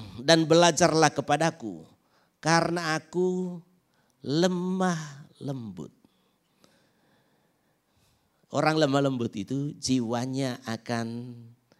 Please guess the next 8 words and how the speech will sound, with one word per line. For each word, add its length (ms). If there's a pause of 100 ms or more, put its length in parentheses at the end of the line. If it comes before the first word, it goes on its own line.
(360)
tenang. 320 (1200)
Jadi 160
saudara-saudara, 720
kalau 160
saudara 400
mau 160
tenang 320
dalam 240